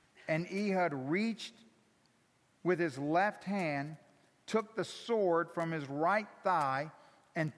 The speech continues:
thrust it into the king's belly. And the hilt, or the shaft where your hand goes,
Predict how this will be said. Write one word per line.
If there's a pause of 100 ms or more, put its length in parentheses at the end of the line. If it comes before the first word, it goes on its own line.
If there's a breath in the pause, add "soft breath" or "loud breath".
thrust
it
into
the
king's
belly. (1600 soft breath)
And
the
hilt, (960)
or
the
shaft
where
your
hand
goes,